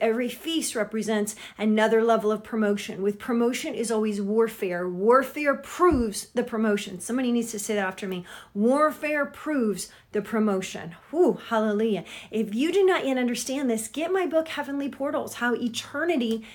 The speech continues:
Impacts Your Past, Present, and Future. It's gonna teach you some of these things, the differences between the eternal time zone, the earth's time zone, how to live in these levels of abundancy every day so you can take the land that God has given you. Come on, somebody needs that.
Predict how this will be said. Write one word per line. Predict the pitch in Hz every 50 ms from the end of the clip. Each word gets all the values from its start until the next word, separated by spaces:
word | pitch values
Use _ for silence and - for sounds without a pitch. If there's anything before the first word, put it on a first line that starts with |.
| - - -
Impacts | - 277 277 262 254 254 - 240 - - - -
Your | 214
Past, | 202 - - 220 214 220 240 233 - -
Present, | - 233 214 202 220 220 214
and | 208 202
Future. | - - 254 262 254 240
It's | - 208 -
gonna | - 262 254 240
teach | 247 - - 285 294 285 311
you | 277
some | - - 247 226
of | 214
these | 196 208 202 -
things, | 208 190 180 175 175
the | 190 196
differences | 233 247 254 269 240 247 240 220
between | - 214 - - 262 262
the | 262 254 254
eternal | 247 262 - 262 254 277 269 226
time | - - 214 220 226 220
zone, | 196 196 214 202 185 175 170 - - - - - _ -
the | 247 233 -
earth's | 262 254 277 269 - - - -
time | - - - - 247 247 233 233
zone, | 214 208 214 202 196 180 185 - - - -
how | - 247 269 277
to | 285
live | 277 269 277 294 294 285
in | 285 277
these | 277 269 220 -
levels | 247 240 254 254 247 269 285 247
of | - - 240
abundancy | 220 240 220 196 - - 254 254 277 285 285 269 262 254 - - 262 247 - -
every | - 233 220 226 247 269 262
day | 214 269 269 269 254 233 226 - - - -
so | - - 285
you | 262 247 277 311
can | 311 320 311 277
take | 269 - - 247 311 349 349 - -
the | 370 294
land | 277 254 226 190 180 175 170 160
that | 165 - -
God | 202 185 175 190 190
has | 180 196 185 -
given | - 185 175 170 170 165
you. | 160 -
Come | - - - 262 285
on, | 302 254 214 208
somebody | - 233 240 240 240 240
needs | 240 247 247 247 208
that. | 226 180 -